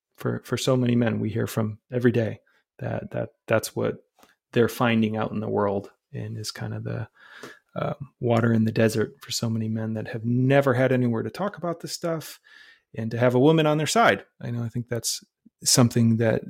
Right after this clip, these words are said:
that's really unique, uh, I've seen about how you work with men is like, "Hey, I'm actually your ally in this. Like, I want you to have good sex." Like, I think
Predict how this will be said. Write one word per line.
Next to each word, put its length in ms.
that's 380
really 180
unique, 580
uh, 180
I've 180
seen 260
about 200
how 120
you 180
work 260
with 140
men 280
is 220
like, 260
"Hey, 420
I'm 160
actually 280
your 140
ally 380
in 160
this. 260
Like, 260
I 60
want 160
you 80
to 40
have 120
good 160
sex." 460
Like, 160
I 40
think 200